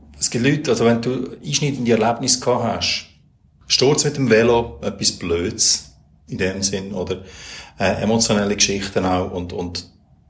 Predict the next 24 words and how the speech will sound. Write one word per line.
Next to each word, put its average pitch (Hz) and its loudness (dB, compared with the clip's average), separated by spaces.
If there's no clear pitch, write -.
der 107 2
hat, - -2
der 104 4
menschliche 120 4
Geist, 117 4
in 104 -8
der - -6
chinesischen 113 2
Medizin 226 0
sagt 104 0
man - -8
dem 101 -2
der - 0
Shen, 98 -2
der 101 2
Ratio 110 2
in 107 0
dem 104 2
Sinn, 113 -2
die 113 0
haut 107 2
schnell 104 4
einmal 101 2
ab. - -4